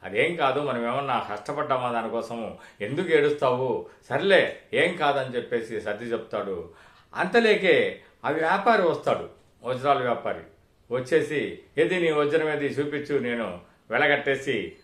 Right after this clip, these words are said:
ఆ డబ్బులు ఇచ్చేసి తీసుకెళ్తాను" అని చెప్పాడు. "అయ్యో, జరిగిన విషయమంతా చెప్తారు, ఈ విధంగా అయిందే" అని చెప్తే, "ఏం పర్వాలేదు, నేను వెళ్తూ వెళ్తానులేండి, మళ్ళొకసారి ఎప్పుడన్నా వజ్రం దొరికితే పిలవండి, అప్పుడు వస్తానని" చెప్పేసి వెళ్ళిపోయే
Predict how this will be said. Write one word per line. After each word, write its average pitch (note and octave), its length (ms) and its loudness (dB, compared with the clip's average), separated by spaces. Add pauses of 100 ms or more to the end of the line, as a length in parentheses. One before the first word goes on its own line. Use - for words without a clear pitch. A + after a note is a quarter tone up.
ఆ G#2+ 40 0
డబ్బులు C3 320 0
ఇచ్చేసి C#3+ 400 -4
తీసుకెళ్తాను" A#2 960 -4
అని A2+ 160 -4
చెప్పాడు. F#2 340 -8 (640)
"అయ్యో, E3+ 440 4
జరిగిన C#3 640 2 (200)
విషయమంతా C3+ 640 -2
చెప్తారు, A#2 640 -2 (200)
ఈ C#3+ 80 2
విధంగా D#3 360 4
అయిందే" B2+ 640 0 (280)
అని A#2+ 180 -4
చెప్తే, A#2 480 0
"ఏం F3 60 4
పర్వాలేదు, C3 840 0 (300)
నేను A#2+ 200 -4
వెళ్తూ A#2 240 -4
వెళ్తానులేండి, A2+ 760 -2
మళ్ళొకసారి A#2+ 580 -4
ఎప్పుడన్నా A2+ 300 -4
వజ్రం G#2+ 320 -4
దొరికితే G2+ 480 -6 (260)
పిలవండి, A#2+ 340 2
అప్పుడు G#2 220 -2
వస్తానని" G#2+ 420 -4
చెప్పేసి F#2 580 -8 (560)
వెళ్ళిపోయే G#2+ 760 -2